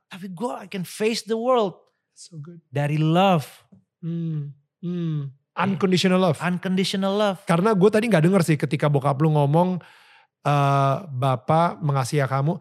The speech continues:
Speaker 2: tapi
Speaker 1: No, no, no,
Speaker 2: sober
Speaker 1: no,
Speaker 2: ya
Speaker 1: no,
Speaker 2: nanti."
Speaker 1: iya, iya,
Speaker 2: Ya,
Speaker 1: iya.
Speaker 2: nggak ada, nggak
Speaker 1: Nggak ada,
Speaker 2: ada.
Speaker 1: nggak ada,
Speaker 2: Karena
Speaker 1: nggak ada, nggak ada.
Speaker 2: kalau misalnya kita begitu ngomong ada tapi,
Speaker 1: Hmm.
Speaker 2: itu jadi conditional
Speaker 1: Betul,
Speaker 2: love.
Speaker 1: betul, betul.
Speaker 2: Kalau misalnya un-
Speaker 1: Bisa ada transaksionalnya juga di situ.
Speaker 2: Betul. Ketika dia ngomong seperti itu tanpa menghakimi,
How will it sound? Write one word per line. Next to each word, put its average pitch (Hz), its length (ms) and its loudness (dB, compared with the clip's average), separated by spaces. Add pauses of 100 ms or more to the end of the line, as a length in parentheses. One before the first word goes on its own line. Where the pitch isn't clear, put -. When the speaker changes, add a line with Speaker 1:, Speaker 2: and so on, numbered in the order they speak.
(260)
Speaker 2:
tapi 147 560 0 (420)
Speaker 1:
No, 220 60 6
no, - 20 4
no, 202 80 4
Speaker 2:
sober 208 380 6
Speaker 1:
no, 214 80 6
Speaker 2:
ya 196 80 8
Speaker 1:
no, 170 80 4
Speaker 2:
nanti." 165 260 4
Speaker 1:
iya, 160 80 6
iya, 170 160 8
Speaker 2:
Ya, 214 140 6
Speaker 1:
iya. 202 180 6
Speaker 2:
nggak 214 220 4
ada, 233 180 4
nggak 220 80 -2
Speaker 1:
Nggak 208 160 6
ada, 202 80 4
Speaker 2:
ada. 202 80 6
Speaker 1:
nggak 233 160 0
ada, 214 80 0
Speaker 2:
Karena 196 180 2
Speaker 1:
nggak 165 140 2
ada, 147 140 -6
nggak 131 100 -14
ada. - 140 -20
Speaker 2:
kalau 202 200 4
misalnya 190 420 2
kita 196 200 0
begitu 175 300 2
ngomong 185 280 2
ada 175 220 2
tapi, 180 480 -2 (140)
Speaker 1:
Hmm. - 100 -20
Speaker 2:
itu 208 240 0
jadi 170 300 2
conditional 160 880 2
Speaker 1:
Betul, 175 260 0
Speaker 2:
love. 185 160 6
Speaker 1:
betul, 170 280 2
betul. 113 220 -8 (140)
Speaker 2:
Kalau 190 260 2
misalnya 185 360 0
un- 165 140 -2
Speaker 1:
Bisa 170 240 2
ada 175 180 2
transaksionalnya 165 1040 -2
juga 143 300 -2
di 123 100 -6
situ. 175 100 0
Speaker 2:
Betul. 147 400 2
Ketika 202 360 0
dia 240 160 2
ngomong 175 560 2
seperti 175 500 0
itu 185 200 2
tanpa 143 340 0
menghakimi, 131 760 -2